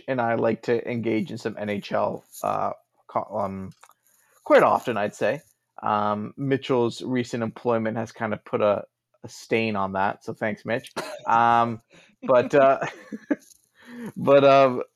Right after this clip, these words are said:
when we would play, you know, a lot, you know, on the weekends or whatever,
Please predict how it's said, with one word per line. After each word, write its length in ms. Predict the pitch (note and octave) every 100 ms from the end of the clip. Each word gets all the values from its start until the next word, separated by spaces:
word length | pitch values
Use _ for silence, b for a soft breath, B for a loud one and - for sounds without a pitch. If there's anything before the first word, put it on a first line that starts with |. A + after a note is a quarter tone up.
| G2 -
when 240 | D3+ D3+
we 120 | D3+
would 180 | E3 D3+
play, 500 | - C#3 C3 B2+ B2 - -
you 140 | A#2+
know, 260 | G#2+ F#2+ -
a 60 | -
lot, 400 | A2+ A2 G#2 G#2+ - - -
you 100 | A#2
know, 120 | G#2+
on 80 | G#2+
the 80 | A2+
weekends 480 | A2 G2+ B2 G#2+ G#2+
or 60 |
whatever, 540 | G#2 G#2 G2+ G2+ G2